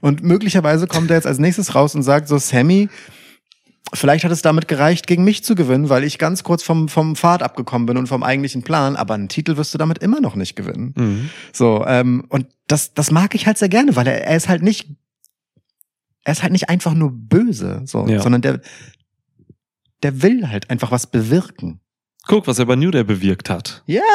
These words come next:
Speaker 2: Kofi Kingston ist wieder Tag Champ, den hat er geturnt, nee, andersrum, ne? Xavier Woods, beide hat er angegangen, glaub ich.
Speaker 1: Mhm.
Speaker 2: Ja,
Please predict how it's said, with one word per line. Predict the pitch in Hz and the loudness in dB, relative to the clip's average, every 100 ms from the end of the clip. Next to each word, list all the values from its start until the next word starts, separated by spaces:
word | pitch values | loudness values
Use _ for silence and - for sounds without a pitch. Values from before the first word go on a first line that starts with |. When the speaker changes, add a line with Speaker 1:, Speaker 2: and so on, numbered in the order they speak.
| 415 262 | 4 4
Speaker 2:
Kofi | 185 196 | 2 2
Kingston | 165 202 190 170 | 2 0 2 -2
ist | 151 | 0
wieder | 147 143 131 - | 2 4 2 0
Tag | 196 - | -2 0
Champ, | - 147 143 139 - _ - | 2 2 2 -4 -12 _ -2
den | 131 | 0
hat | 127 | 0
er | 120 | 0
geturnt, | 113 131 131 123 | -2 0 0 0
nee, | 117 | 2
andersrum, | 110 120 107 113 | 2 2 0 0
ne? | 110 127 - - - _ _ _ | 0 0 -4 -10 -14 _ _ _
Xavier | - 113 110 104 | 0 2 2 0
Woods, | 113 - - | -2 -4 -2
beide | 101 107 | 0 2
hat | 95 | 0
er | 95 | -2
angegangen, | 98 98 - 101 | -2 -2 -4 -4
glaub | - 110 | -4 -4
ich. | 110 - - - 104 | -6 -16 -18 -14 -12
Speaker 1:
Mhm. | 92 98 _ | -12 -14 _
Speaker 2:
Ja, | 427 466 453 | 0 2 2